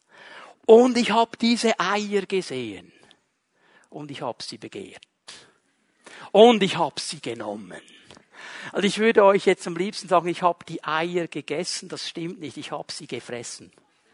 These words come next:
Ich weiß nicht, wie viele ich gefressen habe, aber ich war so in einem Ding drin, ich hab die Eier in mich reingeschaufelt. Und ich hab eine Magenverstimmung kassiert.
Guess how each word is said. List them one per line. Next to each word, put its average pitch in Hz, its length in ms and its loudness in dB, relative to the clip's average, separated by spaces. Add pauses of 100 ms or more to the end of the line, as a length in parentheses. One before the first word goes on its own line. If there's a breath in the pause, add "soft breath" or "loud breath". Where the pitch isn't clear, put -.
(920 loud breath)
Ich - 180 -10 (100)
weiß 226 480 6
nicht, 247 320 4
wie 240 140 6
viele 247 380 6
ich 233 260 -2
gefressen 185 560 2
habe, 143 340 -2
aber 165 260 2
ich - 300 -8
war 190 200 10
so 233 340 8
in 269 180 2
einem 208 400 0
Ding 254 260 8
drin, 226 160 2 (220 loud breath)
ich - 180 -4
hab 208 280 2
die 214 200 -4
Eier 226 380 2 (100)
in 220 340 -2
mich 226 320 -2
reingeschaufelt. 220 960 2 (920 soft breath)
Und 208 320 4
ich 170 260 -2
hab - 280 -6
eine 151 300 -6
Magenverstimmung 175 1300 -6
kassiert. 135 520 -12